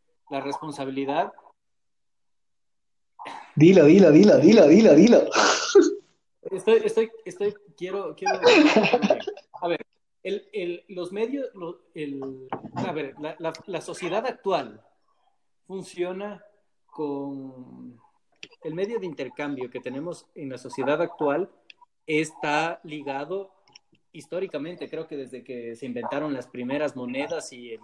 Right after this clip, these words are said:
Speaker 1: trueque en sí, a la producción. O sea, de, de hecho, exacto, desde el trueque, antes de la moneda. El, el medio de intercambio que tienen los seres humanos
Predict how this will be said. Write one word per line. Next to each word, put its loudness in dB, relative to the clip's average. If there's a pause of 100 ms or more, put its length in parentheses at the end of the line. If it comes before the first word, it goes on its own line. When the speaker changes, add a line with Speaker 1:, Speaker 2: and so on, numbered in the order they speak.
Speaker 1:
trueque -4
en -8
sí, -8 (320)
a -6
la -6
producción. -10 (580)
O -10
sea, -10
de, -8
de -2
hecho, -4
exacto, -8
desde -14
el -12
trueque, -4
antes -6
de -10
la -6
moneda. -12 (720)
El, -6
el -6
medio -4
de -4
intercambio -10
que -16
tienen -10
los -14
seres -12
humanos -12